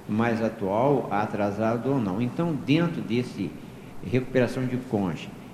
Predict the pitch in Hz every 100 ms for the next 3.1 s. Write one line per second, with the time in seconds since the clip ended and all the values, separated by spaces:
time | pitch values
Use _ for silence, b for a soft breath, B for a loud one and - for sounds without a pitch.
0 | - - 113 117 - - 135 151 131 110
1 | 123 117 - 104 107 95 92 87 78 -
2 | - - - - - 110 95 113 127 -
3 | -